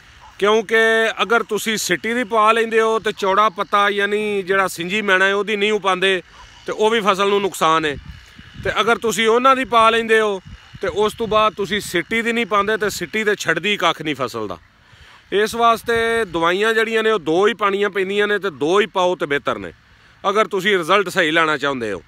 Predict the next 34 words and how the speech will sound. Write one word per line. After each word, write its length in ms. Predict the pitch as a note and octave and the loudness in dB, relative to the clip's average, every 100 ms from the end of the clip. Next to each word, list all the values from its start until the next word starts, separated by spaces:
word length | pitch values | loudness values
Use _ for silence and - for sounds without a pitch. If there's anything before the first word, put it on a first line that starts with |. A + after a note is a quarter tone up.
| _ - - - | _ -20 -20 -2
ਕਿਉਂਕਿ 340 | G3+ A3 A3+ F#3+ | 0 2 0 0
ਗੰਦ 260 | D#3 F#3+ | 0 0
ਬਲਾ 280 | A3 G#3+ G#3+ | 4 4 4
ਜਿਹੜਾ 260 | G#3 G#3+ G#3+ | 4 4 4
ਇਹ 100 | G#3 | 4
ਹੁਣੋਂ 260 | F#3 D#3 | 2 0
ਨਹੀਂ 160 | F#3 F#3 | 0 0
ਮੁੱਕਦਾ, 400 | D3+ A2+ G#2+ F#2+ - _ _ _ - _ | -2 -4 -6 -6 -12 _ _ _ -20 _
ਲੇਕਿਨ 240 | E3+ F3+ G#3 | -2 0 0
ਐਤਕੀ 300 | G3+ - A#3+ | -2 -2 -2
ਉਹ 120 | A#3+ A#3 G3+ | -2 0 2
ਘੱਟ 240 | D#3 - | 2 2
ਹੈ 180 | A3+ A3+ | 2 2
ਬਨਿਸਬਤ 500 | F#3 F3+ E3+ F3+ F3+ | 0 -4 -4 -4 -6
ਪਿਛਲੇ 360 | F3 F3 F#3+ F3+ | -6 -4 0 0
ਸਾਲ 300 | C#3+ B2 A2 | 0 -2 -2
ਦੇ 140 | F#2+ F#2 | -8 -2
ਗੰਦ 180 | C3+ C3+ | -2 0
ਬਲਾ, 240 | B2 G#2+ - _ - - _ C#3+ | -4 -4 -8 _ -20 -20 _ -4
ਲੇਕਿਨ 300 | F3 G#3+ G#3 | -2 -4 -4
ਫਿਰ 340 | G3 G3+ A3+ | -2 0 0
ਵੀ 300 | A#3+ A#3 G#3+ - _ _ _ | -2 -4 -6 -14 _ _ _
ਦਵਾਈਆਂ 420 | B2+ E3+ F#3+ G#3+ F#3 | -2 0 2 2 0
ਦੋਵੇਂ 580 | C#3+ F3+ G#3 A3 A#3 | 0 0 2 2 2
ਜਿਹੜੀਆਂ 320 | F#3 G3+ G#3+ G#3 | -2 -2 0 0
ਨੇ 120 | G#3+ | -2
ਉਹ 280 | F3+ G3+ G#3+ | 0 0 2
ਹੀ 60 | |
ਇਸਤੇਮਾਲ 460 | G3 - E3 E3+ F3+ | -2 -6 0 2 0
ਕਰਨੀਆਂ 340 | F3+ E3+ F#3 | -4 -2 -2
ਚਾਹੀਦੀਆਂ 400 | G3 G3 F#3 F#3+ | 0 -2 -2 -2
ਨੇ 100 | G3 | -2
ਤਾਂ 260 | E3+ F3 F3+ | 0 0 0
ਕਿ 280 | F3 F#3 | 0 -2